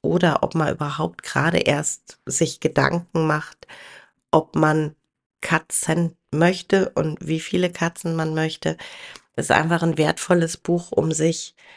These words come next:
ähm, ja, Gedanken zu machen, zu hinterfragen, um auch zu überlegen, kann ich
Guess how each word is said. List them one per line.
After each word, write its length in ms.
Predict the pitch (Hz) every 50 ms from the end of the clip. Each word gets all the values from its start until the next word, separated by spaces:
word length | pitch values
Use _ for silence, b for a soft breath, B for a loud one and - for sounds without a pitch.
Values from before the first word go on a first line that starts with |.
| B B B B B B B B B _
ähm, 500 | - - 156 156 156 156 160 156 156 156 _ _ _ _ _ _ _ -
ja, 300 | 156 170 185 190 - 170 - - _ _ _ b b b b b b b
Gedanken 580 | - 123 127 - 151 156 175 170 - - 160 -
zu 140 | - -
machen, 380 | 151 151 151 - 139 135 156 147
zu 160 | - - 175
hinterfragen, 960 | 175 175 180 175 - 175 170 165 - - - 160 165 175 185 180 - 151 147
um 220 | - - - 175 170
auch 360 | - - 165 175 175 175 - B B B B B B B B
zu 180 | - - - -
überlegen, 920 | - 175 165 165 170 175 170 165 175 190 190 196 196 190 180 175 175 - _ _ _ _ _ _ _ _ _ _ _ _ _ _ _ _ _ _ _ _ - - _ _ -
kann 380 | - - - 170 180 190 185 185
ich 520 | - - 180 190 190 - - - - -